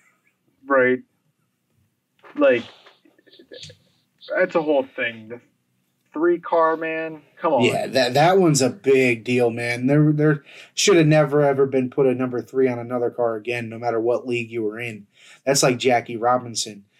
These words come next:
Speaker 2: type stuff, man. That's
Speaker 1: Right.
Speaker 2: no, never,
Speaker 1: Yeah.
Speaker 2: no, no other team should ever wear the forty-two. No other person should ever don the three on a car. Uh, we got into that conversation a couple weeks ago. Like you said, three,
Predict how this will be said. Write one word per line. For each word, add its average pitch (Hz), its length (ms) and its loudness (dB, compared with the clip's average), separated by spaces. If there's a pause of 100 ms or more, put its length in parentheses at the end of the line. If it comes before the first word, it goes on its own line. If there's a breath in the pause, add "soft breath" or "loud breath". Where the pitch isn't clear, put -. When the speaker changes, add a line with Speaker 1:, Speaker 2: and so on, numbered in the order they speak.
(180)
Speaker 2:
type - 260 -2
stuff, 104 320 -2
man. 110 280 -14
That's 117 200 -8
Speaker 1:
Right. 131 300 2
Speaker 2:
no, 131 400 2
never, 139 400 2
Speaker 1:
Yeah. 135 140 4
Speaker 2:
no, 151 200 2
no 160 220 2
other 151 180 2
team 131 240 -6
should 123 180 -2
ever 135 280 0
wear 120 260 -6
the 107 120 -16
forty-two. 113 640 -10 (500 soft breath)
No 143 220 4
other 143 260 2
person 135 480 -2
should 120 200 -4
ever 127 560 -2 (380)
don 123 320 -2
the 113 100 -12
three 117 300 -10
on 104 140 -16
a 98 60 -20
car. 104 380 -10 (400 loud breath)
Uh, 104 300 -16 (580)
we 143 200 0
got 165 180 4
into 143 160 -2
that 127 140 -4
conversation 127 520 -4
a 120 40 -20
couple 113 180 -14
weeks 120 240 -6
ago. 107 180 -18
Like 117 200 -18
you 127 80 -10
said, 104 260 -10
three, 131 360 -4